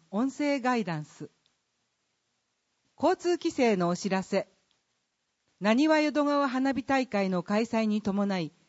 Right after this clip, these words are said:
交通規制が予定されています。周辺は大変混雑しますので、お車でのご来場はご遠慮ください。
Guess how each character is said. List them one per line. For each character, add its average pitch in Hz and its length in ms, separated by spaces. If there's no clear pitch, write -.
交 320 180
通 330 160
規 320 180
制 233 240
が 180 120
予 190 140
定 247 220
さ 233 140
れ 220 100
て 208 120
い 202 80
ま 190 160
す。 - 200
周 294 240
辺 285 220
は 262 260
大 277 200
変 320 220
混 320 220
雑 254 240
し 214 120
ま 214 140
す 196 120
の 185 120
で、 175 200
お 202 120
車 320 380
で 214 120
の 185 140
ご 190 180
来 233 200
場 220 220
は 202 120
ご 180 140
遠 240 140
慮 240 120
く 214 100
だ 214 120
さ 202 180
い。 - 100